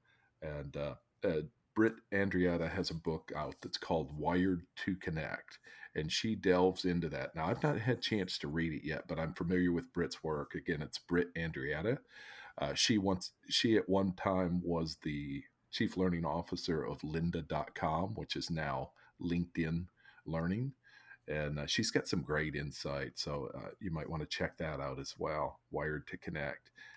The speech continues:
And there's no question that we do need either friends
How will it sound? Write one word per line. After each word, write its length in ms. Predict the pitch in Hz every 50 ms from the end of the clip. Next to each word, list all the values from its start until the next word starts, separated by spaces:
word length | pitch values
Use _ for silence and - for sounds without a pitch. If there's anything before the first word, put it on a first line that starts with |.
| - - - _
And 260 | 76 73 73 73 - - _ _ _ -
there's 300 | 87 95 92 87 - -
no 260 | 101 120 127 131 131
question 760 | 127 - - - 90 80 76 76 - - - 76 73 71 73
that 120 | 73 76 -
we 180 | 85 82 78 73 -
do 220 | - 87 87 90 85
need 380 | 85 80 78 78 78 71 - - - _ _ _ -
either 300 | 76 87 95 92 98 95
friends 520 | - - - 71 73 73 65 73 - -